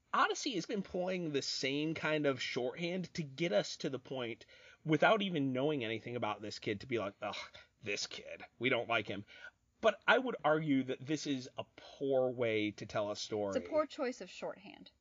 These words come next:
Speaker 2: To use movies and that kind of technology as the shorthand is a problem.
Speaker 1: And we've observed before, and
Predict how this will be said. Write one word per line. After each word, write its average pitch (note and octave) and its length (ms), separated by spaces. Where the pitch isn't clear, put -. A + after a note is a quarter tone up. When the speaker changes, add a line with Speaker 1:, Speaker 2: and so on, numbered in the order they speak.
Speaker 2:
To D4+ 100
use C#4 460
movies A3 640
and F3+ 220
that F#3 220
kind F#3 200
of F3 80
technology - 800
as D3+ 220
the - 140
shorthand - 580
is E3 240
a - 80
problem. - 560
Speaker 1:
And G#3+ 220
we've A#3+ 260
observed A3+ 640
before, C3+ 800
and C#3 400